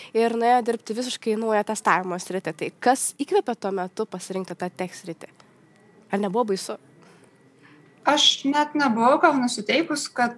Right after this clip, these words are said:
Speaker 2: e, toks čia mano gyvenimo planas. Aš galvojau, niekada nesu dirbus, e, darbo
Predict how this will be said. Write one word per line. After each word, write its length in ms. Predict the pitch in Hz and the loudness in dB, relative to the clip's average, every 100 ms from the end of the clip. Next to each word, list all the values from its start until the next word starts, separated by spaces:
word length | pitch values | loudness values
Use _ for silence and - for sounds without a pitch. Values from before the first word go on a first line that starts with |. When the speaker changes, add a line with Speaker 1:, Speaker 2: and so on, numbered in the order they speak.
| - | -8
Speaker 2:
e, 640 | 220 202 196 185 - - - - _ | -2 0 0 -2 -4 -6 -8 -14 _
toks 240 | 240 240 - | -2 0 -2
čia 140 | 240 | 2
mano 140 | 240 226 | 2 2
gyvenimo 420 | 208 214 233 226 214 | 2 0 2 0 0
planas. 320 | 220 190 185 | 0 -2 -4
Aš 120 | 185 | -4
galvojau, 320 | 196 190 220 220 | -2 0 0 0
niekada 380 | 202 202 202 233 | 0 -2 0 0
nesu 300 | 220 - 190 | 0 -2 -2
dirbus, 880 | 208 233 202 202 185 175 - - 185 | -2 -2 0 0 0 -2 -8 -8 -4
e, 240 | 180 170 | -4 -2
darbo 720 | - 180 202 196 196 185 175 | 0 2 2 2 4 4 2